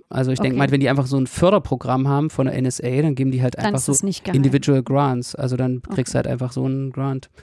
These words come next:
Speaker 1: Aber natürlich sind da irgendwie Strings attached. Also dann musst du mindestens mal ein N S A-Logo auf deine Folien machen wahrscheinlich,
Speaker 2: Ja,
Speaker 1: wenn du einen Vortrag machst.
Speaker 2: wahrscheinlich, ne?
Speaker 1: Oder so anmalen an der Tafel, keine Ahnung.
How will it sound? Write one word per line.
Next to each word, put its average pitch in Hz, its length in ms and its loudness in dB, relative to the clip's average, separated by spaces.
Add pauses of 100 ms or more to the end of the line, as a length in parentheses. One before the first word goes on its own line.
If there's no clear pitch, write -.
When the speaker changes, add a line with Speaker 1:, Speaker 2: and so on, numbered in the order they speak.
(280)
Speaker 1:
Aber 147 220 4 (800)
natürlich 233 280 2
sind 170 100 6
da 135 60 4
irgendwie 143 200 2
Strings 160 360 2
attached. - 520 -2
Also 135 280 -2
dann 139 360 -2 (920)
musst 139 160 0
du 147 40 4
mindestens 156 260 4
mal 170 80 6
ein 170 100 4
N 165 100 2
S 175 120 0
A-Logo 151 540 4
auf 135 120 -4
deine 127 180 0
Folien 131 340 0
machen 131 320 -4
wahrscheinlich, 127 420 -2
Speaker 2:
Ja, 214 360 4
Speaker 1:
wenn - 80 2
du 127 80 0
einen 123 40 -2
Vortrag - 260 -4
machst. 135 160 -4
Speaker 2:
wahrscheinlich, 202 460 0
ne? 202 120 -4
Speaker 1:
Oder 127 300 0
so 139 140 -2
anmalen 131 520 2
an 127 80 -2
der 127 100 -2
Tafel, 127 420 -6
keine 131 180 -6
Ahnung. 135 180 -8